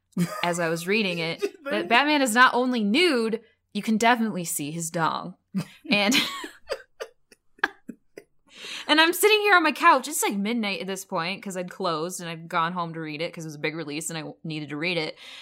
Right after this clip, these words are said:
Speaker 2: And I was just like, "Excuse me, what?" <laughs>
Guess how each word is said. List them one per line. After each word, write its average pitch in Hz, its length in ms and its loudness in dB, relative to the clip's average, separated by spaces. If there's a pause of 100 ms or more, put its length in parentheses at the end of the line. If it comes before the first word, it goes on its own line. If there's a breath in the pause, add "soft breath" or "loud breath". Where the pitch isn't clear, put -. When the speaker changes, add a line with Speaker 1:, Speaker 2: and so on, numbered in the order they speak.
(120)
Speaker 2:
And 196 160 0
I 208 80 2
was 208 120 -2
just 220 160 -4
like, 196 200 -4 (500 soft breath)
"Excuse 392 540 -8
me, 294 240 -8 (520)
what?" 180 500 4
<laughs> 277 100 -4